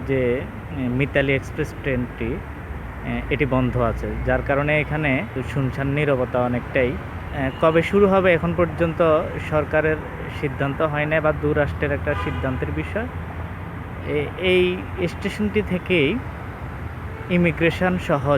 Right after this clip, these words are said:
যাবতীয় কাজ সম্পন্ন করে এখান থেকেই মানুষ রওনা করে। আহ, টিকিট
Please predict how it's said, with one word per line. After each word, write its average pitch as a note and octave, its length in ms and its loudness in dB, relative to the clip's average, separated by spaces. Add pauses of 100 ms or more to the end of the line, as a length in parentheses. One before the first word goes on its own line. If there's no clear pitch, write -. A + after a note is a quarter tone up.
যাবতীয় D3 500 2
কাজ C#3+ 100 2
সম্পন্ন D3+ 400 0
করে D#3+ 180 2
এখান D3 220 0
থেকেই D#3 300 2
মানুষ C#3+ 320 0 (680)
রওনা C#3 340 4
করে। D#3 280 2
আহ, - 840 -4
টিকিট E3 220 0